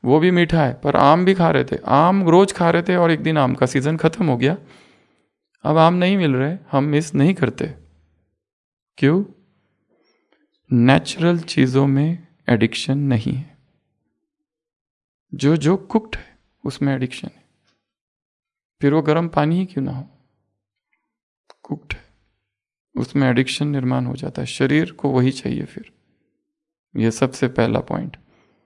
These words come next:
हम देखने वाले हैं सौ points। तो सबसे पहला more craving, दूसरा more quantity, हम ज़्यादा खाते हैं, ओवर ईटिंग होती है।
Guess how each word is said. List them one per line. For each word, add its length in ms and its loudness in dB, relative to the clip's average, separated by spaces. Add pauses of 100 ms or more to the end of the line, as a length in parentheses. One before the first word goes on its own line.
(140)
हम 160 2
देखने 320 0
वाले 260 -2
हैं 160 -2
सौ 420 4
points। 720 -6 (2250)
तो 60 -6
सबसे 320 0
पहला 380 0 (1600)
more 320 -6
craving, 440 -10 (600)
दूसरा 640 -4 (360)
more 280 2 (100)
quantity, 400 -4 (1800)
हम 100 2
ज़्यादा 240 4
खाते 340 -10
हैं, 100 -20 (720)
ओवर 220 0
ईटिंग 240 -4
होती 240 -12
है। 160 -16